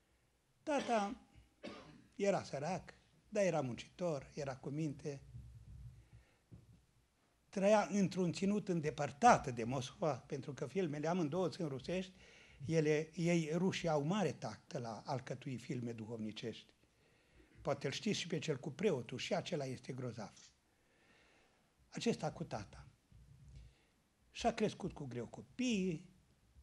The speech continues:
dar a muncit și a crescut, uh, uh, onest și frumos.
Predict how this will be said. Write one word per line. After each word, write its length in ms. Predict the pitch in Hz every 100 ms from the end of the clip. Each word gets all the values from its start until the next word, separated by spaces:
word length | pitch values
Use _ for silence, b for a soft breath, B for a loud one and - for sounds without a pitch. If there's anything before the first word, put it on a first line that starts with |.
| _ -
dar 220 | - 220
a 60 | 202
muncit 400 | 180 170 - 196
și 240 | - 180
a 140 | 156 113 - -
crescut, 520 | - 226 - 180 156 -
uh, 260 | 151 143 143 -
uh, 360 | 151 147 147 151
onest 440 | 185 151 110 - -
și 180 | - -
frumos. 420 | - 143 180 226